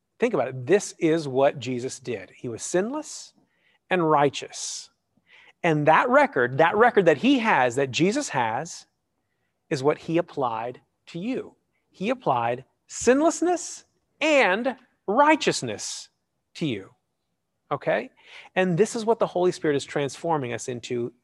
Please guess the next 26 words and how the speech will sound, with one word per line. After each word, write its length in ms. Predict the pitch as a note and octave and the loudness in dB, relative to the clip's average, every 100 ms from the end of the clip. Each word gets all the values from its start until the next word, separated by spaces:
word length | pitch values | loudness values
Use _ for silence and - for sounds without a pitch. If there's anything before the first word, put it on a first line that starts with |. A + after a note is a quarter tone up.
| _ | _
day 200 | C3 B2+ | -6 -4
by 200 | C3+ C3+ | -2 -4
day. 260 | B2+ A2+ - - _ _ _ _ - | -4 -8 -10 -20 _ _ _ _ -4
Someone 280 | F3 D#3+ | -2 0
who 100 | C#3+ | -4
pursues 560 | - C3 - F3 D#3+ - - | -8 -10 -2 0 0 -2 -10
sinlessness 760 | - F#3 G#3 - G#3 G3 - - | -6 -6 -6 -8 -10 -10 -14 -10
and 420 | D3 C#3+ C#3 C#3 C#3 | -6 -2 -4 -6 -10
righteousness. 720 | C3 A#2 A2+ - - - - C3+ | -2 -2 -2 -8 -14 -14 -14 -10
Now, 320 | C3+ - - - - | -8 -10 -16 -20 -12
let 120 | D#3 E3+ | -6 -4
me 40 | |
just 140 | E3+ | -4
stop 300 | - E3+ D3+ | 2 2 2
there 160 | D3 C3 | -2 -4
and 80 | B2+ | -4
see 120 | D3 | -8
if 120 | C3 | -8
you 60 | C3 | -2
have 100 | C3+ | -2
any 160 | C3 B2+ | -2 -4
other 220 | A#2+ - - - - | -6 -8 -16 -20 2
thoughts, 380 | D3+ C#3 - - | 4 4 2 -10
comments, 480 | - C#3 C3+ C3 | -2 -2 -2 -8
or 60 | A#2 | -12
questions, 760 | - C3 - - A#2 A2 - | -4 -4 -4 -12 -14 -16 -20